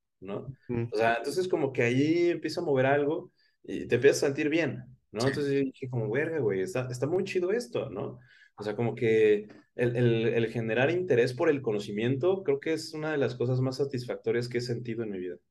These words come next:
Speaker 1: O sea, así como de, <laughs> ja. Eh, o sea, por-, lo, ¿y sabes cómo lo descubrí? Por un video que hice de Sealand, o sea, la, la plataforma, que
Speaker 2: Ajá.
Speaker 1: es un país no reconocido. O sea, hice un video del Sealand y alguien me mandó una estadística, un amigo que trabaja en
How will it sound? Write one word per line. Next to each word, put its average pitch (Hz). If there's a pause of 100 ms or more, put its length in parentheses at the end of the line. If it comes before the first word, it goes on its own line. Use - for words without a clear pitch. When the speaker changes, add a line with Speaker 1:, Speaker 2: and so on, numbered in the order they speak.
Speaker 1:
O -
sea, 98
así 92
como 113
de, 87
<laughs> -
ja. - (720)
Eh, 117
o 117
sea, 127
por-, 113
lo, 120
¿y 123
sabes 160
cómo 170
lo 165
descubrí? 117 (500)
Por 104 (100)
un 123
video 135
que 127
hice 123
de 127
Sealand, 120 (180)
o 92
sea, 92
la, 87
la 85
plataforma, 92 (220)
que 151
Speaker 2:
Ajá. 139
Speaker 1:
es 143
un 110
país -
no 104
reconocido. 101 (580)
O -
sea, 123
hice 123
un 170
video 127
del 135
Sealand 120
y 104
alguien 123
me 110
mandó 101
una 110
estadística, 101
un 101
amigo 107
que 104
trabaja 98
en 92